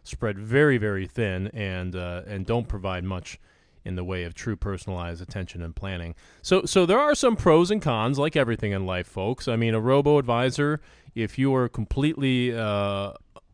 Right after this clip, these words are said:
unknowledgeable about how to build your own asset allocation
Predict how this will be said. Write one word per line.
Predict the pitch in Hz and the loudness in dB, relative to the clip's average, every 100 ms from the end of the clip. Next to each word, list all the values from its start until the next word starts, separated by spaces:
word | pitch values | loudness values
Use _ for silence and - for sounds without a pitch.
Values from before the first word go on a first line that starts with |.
| _ - | _ -4
unknowledgeable | 131 131 120 131 127 120 113 110 | 0 2 2 2 2 2 2 0
about | 98 107 95 | 0 -4 -2
how | 117 | -2
to | 110 | -2
build | 98 110 107 | 0 0 0
your | 104 | 0
own | 104 98 | 0 0
asset | 92 - 107 | -4 -4 -4
allocation | 95 95 - 113 - 185 | -2 -4 -2 -4 -2 -4